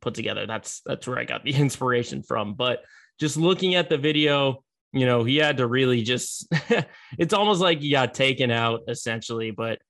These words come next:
he tried to create a little self hoop, and the ball just hit him right in a, right in the sensitive area. So it's, it's never a good feeling. I've been, uh, I've, I've felt it a couple of times. You know, I won't get into it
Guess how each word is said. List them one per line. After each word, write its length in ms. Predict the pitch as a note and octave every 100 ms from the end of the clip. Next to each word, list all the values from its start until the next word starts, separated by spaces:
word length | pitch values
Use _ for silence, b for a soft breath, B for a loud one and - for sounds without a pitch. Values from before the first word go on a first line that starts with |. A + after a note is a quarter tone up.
| _ _ _
he 100 | D#3
tried 300 | D3+ F#3+ F#3
to 360 | E3 D3 B2+ A#2+ -
create 300 | - D3 C#3+
a 80 | C3
little 340 | B2+ A#2+ A2+
self 480 | G#2+ - - B2+ B2
hoop, 340 | - A#2+ A2+ - _ _ _ _ -
and 440 | A2 A2 G#2+ G#2+ - _ _ _ _ _ _ _ -
the 140 | C#3+
ball 240 | C3 D3+ D3+
just 220 | D#3 D#3+
hit 100 | F3
him 340 | F3+ F3+ D#3 - A#2
right 320 | B2+ E3 F3+
in 140 | F3
a, 340 | F#3 F#3 F#3 D#3
right 160 | D3 F#3+
in 80 | G3
the 60 |
sensitive 480 | F#3 G3 G3 F#3 F3+
area. 440 | F3+ G#3 D#3 A#2+ A2+
So 320 | - C3 A#2
it's, 140 | C#3+ - B B
it's 160 | - -
never 220 | D#3 E3
a 40 | F3
good 160 | F#3
feeling. 360 | F3+ C#3 D3 D3
I've 200 | B2+ A2+
been, 200 | C3 B2
uh, 260 | A#2 A2 G#2+ _ _ _ _ _ _ _ _ -
I've, 200 | E3 B2
I've 200 | C3+ B2+
felt 300 | C#3+ C3 B2+
it 160 | B2+ -
a 140 | C3
couple 320 | - C#3+ A#2+
of 80 | A#2
times. 400 | - G#2 G#2+ A2
You 80 | G2
know, 100 | F#2+
I 80 | A2+
won't 240 | B2+ B2
get 100 | A#2+
into 340 | A2+ A2+ G#2+
it 100 | G#2